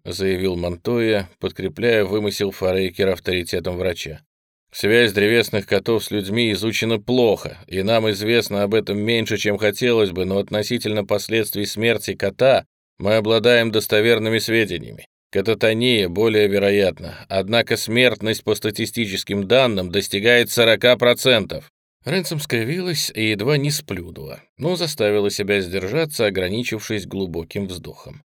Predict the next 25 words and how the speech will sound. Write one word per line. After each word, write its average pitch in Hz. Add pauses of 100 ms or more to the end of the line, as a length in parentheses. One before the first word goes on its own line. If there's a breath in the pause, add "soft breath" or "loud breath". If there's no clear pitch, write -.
(160)
Страх 175
уже 147
отступил, 123
сменившись 98
радостью 95
от -
того, 92
что 95
ей 95
удалось 104
спастись, - (200)
и 117
сейчас 135
она 180
вызвала 147
в -
памяти 151
изучение 165
ею 165
досье 127
на 175
Харрингтон. 80 (380)
Припомнив 185
содержание 120
документа, 98